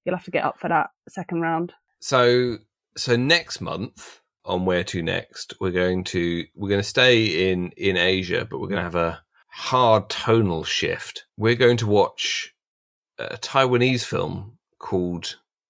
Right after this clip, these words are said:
Speaker 2: The Sadness, and that's available on Shudder, which is a, a, a horror streaming service. Rue Morgue magazine referred to The Sadness as, quote, "the most violent and depraved zombie movie ever made."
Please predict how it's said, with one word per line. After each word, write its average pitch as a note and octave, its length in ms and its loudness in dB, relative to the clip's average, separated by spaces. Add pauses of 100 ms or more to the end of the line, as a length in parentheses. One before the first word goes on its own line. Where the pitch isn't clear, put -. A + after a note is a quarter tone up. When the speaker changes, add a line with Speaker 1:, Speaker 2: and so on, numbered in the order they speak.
(160)
Speaker 2:
The G2 200 -2
Sadness, F#2 880 -4 (380)
and G#2 120 0
that's - 180 2
available C#3 600 6
on G#2+ 180 6
Shudder, A#2+ 580 2 (200)
which G#2+ 180 -10
is F2 140 -4
a, F2 720 -6
a, - 80 -6
a - 20 -6
horror G2+ 640 6 (240)
streaming F2+ 420 0
service. F#2 640 0 (240)
Rue E3 320 4
Morgue C#3+ 460 8 (120)
magazine F#2+ 580 2
referred G#2+ 320 2
to G#2 120 -2
The G2 100 -6
Sadness G2 460 0
as, G2 380 -4
quote, - 420 2 (320)
"the A2 100 -4
most A2+ 260 2
violent E3 460 2
and C3+ 120 -6
depraved B2 520 2
zombie D3+ 320 2
movie F#2 540 -2 (240)
ever F#2 220 -2
made." F2+ 380 -4